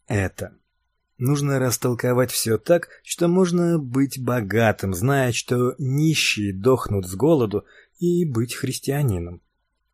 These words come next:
И они уродуют учение и толкуют. А казалось бы, как решиться перетолковывать обратно то, что столько раз так ясно и настоятельно сказано?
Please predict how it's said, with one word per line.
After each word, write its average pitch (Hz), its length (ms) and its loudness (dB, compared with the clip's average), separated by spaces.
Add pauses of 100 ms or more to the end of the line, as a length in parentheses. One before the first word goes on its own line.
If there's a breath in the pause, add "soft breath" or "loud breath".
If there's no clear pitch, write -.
(440)
И 131 80 -4
они 135 280 2
уродуют 120 600 2
учение 107 560 0
и 87 260 -6
толкуют. 98 840 -4 (360 soft breath)
А 135 100 -8
казалось 170 380 2
бы, 156 260 4 (100)
как - 220 -4
решиться 208 540 -2
перетолковывать 139 1400 0
обратно 123 600 0
то, - 280 0 (200 loud breath)
что 127 380 0
столько 180 840 -4
раз 156 420 0
так - 240 -6
ясно 104 560 -4
и 101 320 -2 (240)
настоятельно 104 1300 -2
сказано? 92 640 -4